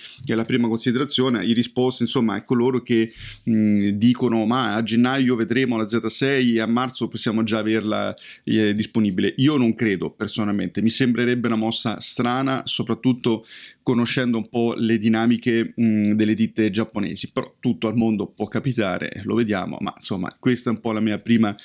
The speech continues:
eh, considerazione. L'altra considerazione, la Z sei tre è un prodotto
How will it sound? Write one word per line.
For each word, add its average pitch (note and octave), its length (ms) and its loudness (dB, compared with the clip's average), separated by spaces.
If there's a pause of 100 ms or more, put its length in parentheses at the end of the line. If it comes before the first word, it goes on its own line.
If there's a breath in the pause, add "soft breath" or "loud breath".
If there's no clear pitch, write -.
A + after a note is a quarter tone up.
(260 loud breath)
eh, A2 260 0
considerazione. G#2 960 -2 (600 loud breath)
L'altra D#3 400 0
considerazione, B2+ 840 0
la C3+ 160 -2
Z D#3+ 160 0
sei E3 300 0
tre D3 400 2 (800 loud breath)
è D#3 120 -2
un C#3+ 160 -2
prodotto C3+ 840 0